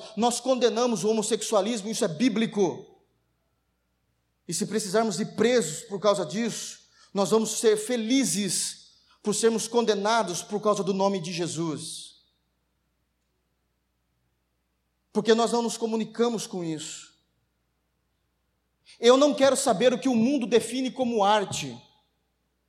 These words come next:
Eu sei que a arte para o cristianismo está dentro do crivo do que a Bíblia fala que é arte. Daquilo que a Bíblia não condena como arte. Então, arte para mim está dentro da cosmovisão bíblica,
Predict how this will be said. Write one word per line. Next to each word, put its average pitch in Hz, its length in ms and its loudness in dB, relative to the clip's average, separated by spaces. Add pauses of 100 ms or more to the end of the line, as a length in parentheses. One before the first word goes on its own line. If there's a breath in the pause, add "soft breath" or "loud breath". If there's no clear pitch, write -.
(140)
Eu 202 100 4
sei 254 200 0
que 262 120 0
a 220 100 6
arte 254 240 0
para 226 140 -8
o 208 40 -6
cristianismo 226 600 -2
está 214 160 -2
dentro 226 260 0
do 202 120 -2
crivo 220 260 -2
do 220 100 -4
que - 80 0
a 202 60 4
Bíblia 208 300 -2
fala 208 240 -2
que 214 140 -2
é 196 60 4
arte. 165 480 2 (1600)
Daquilo 233 340 4
que - 80 2
a 220 60 4
Bíblia 233 300 2
não 254 180 0
condena 262 680 4
como 220 300 2
arte. 180 480 0 (800)
Então, 226 300 2
arte 233 180 -2
para 214 160 -2
mim 220 260 -2
está 208 200 -2
dentro 220 200 0
da 202 120 -2
cosmovisão 208 560 -2
bíblica, 165 680 -4